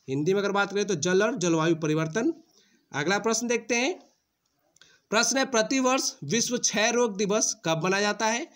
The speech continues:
तो वर्ल्ड ट्यूबरक्लोसिस डे की बात हो रही है यहाँ पर, ये प्रतिवर्ष मनाया जाता है चौबीस मार्च को, याद रखिएगा। थीम क्या थी? इंग्लिश में It's Time, हिंदी में अगर बात करें तो यह समय है, यानी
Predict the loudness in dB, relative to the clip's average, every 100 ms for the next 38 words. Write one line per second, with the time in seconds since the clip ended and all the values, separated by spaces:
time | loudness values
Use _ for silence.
0 | -20 _ -4 -2 2 0 0 -8 -4 0
1 | 2 0 0 0 0 -2 -2 -2 0 -2
2 | -2 -2 0 0 -2 -4 -6 -14 _ _
3 | -6 -2 -2 2 2 2 0 0 0 0
4 | 0 0 2 0 0 0 -2 0 0 2
5 | 0 -2 0 0 0 -2 -6 _ _ _
6 | -2 0 2 0 0 2 2 4 2 0
7 | 2 2 2 0 0 0 -2 -4 -16 _
8 | _ -2 2 4 4 2 2 0 0 -2
9 | 0 2 2 0 -2 0 0 0 -2 -4
10 | -10 -6 -2 -2